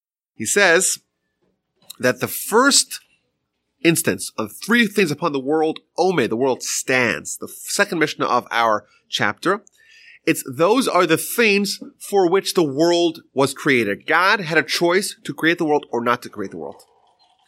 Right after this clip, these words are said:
There's three things for which God decided to create the world, and that's Torah, Avoda, Gemilas Chasadim, Torah, worship of God, and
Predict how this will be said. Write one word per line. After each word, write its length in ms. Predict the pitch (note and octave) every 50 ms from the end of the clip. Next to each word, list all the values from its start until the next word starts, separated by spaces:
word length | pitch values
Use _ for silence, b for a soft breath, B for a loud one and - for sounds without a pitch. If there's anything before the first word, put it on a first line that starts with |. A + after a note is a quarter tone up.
| _ _ _ _ _ b b b b b
There's 280 | C3+ E3+ F3+ E3+ - -
three 300 | - G3 G#3+ C#4+ D#4 D4+
things 640 | B3+ C4+ B3+ B3+ A#3+ A3 A3 A#3 B3+ C#4+ C#4 - -
for 240 | - - A3+ A3 G3+
which 320 | G#3 G#3+ G#3+ - - -
God 240 | G3+ G3+ G3 G3+ F#3
decided 440 | F3+ F#3 G3+ F#3 F#3 F3 F3+ - -
to 180 | - C#4+ C4+
create 280 | C#4+ C4 A#3 G#3 G3 G3
the 100 | F#3+ F#3
world, 280 | F#3 F#3 F#3 F#3 - -
and 80 | B2 C#3+
that's 180 | C#3+ - -
Torah, 520 | - - - G3+ G3+ F#3+ F#3 F3 F3 E3+ _ _ _ b b b b b -
Avoda, 640 | C3+ C3+ C3 B2+ D#3+ E3+ E3+ D#3+ D3+ D3+ C#3+ C#3 _ _ _ _ _ _ _ -
Gemilas 420 | - B2 C#3 D#3+ E3 E3 D#3+ D#3+ -
Chasadim, 500 | D#3+ C#3+ - G3 F#3+ F3 D#3+ D#3 D3+ - _ _ _ _ -
Torah, 580 | - - F#3 G3 G3 F3+ E3+ D3+ D3 C#3+ - - _ _ _ - A#2+
worship 280 | C#3+ F3 E3 - D#3 C#3
of 140 | C3 A2
God, 380 | - B2 A#2 A2+ A2 A2 - - _ _ _ _ _ _ _ _ _ _ _ -
and 460 | A2+ A2 A2 G#2+ A2 A2 G#2+ G#2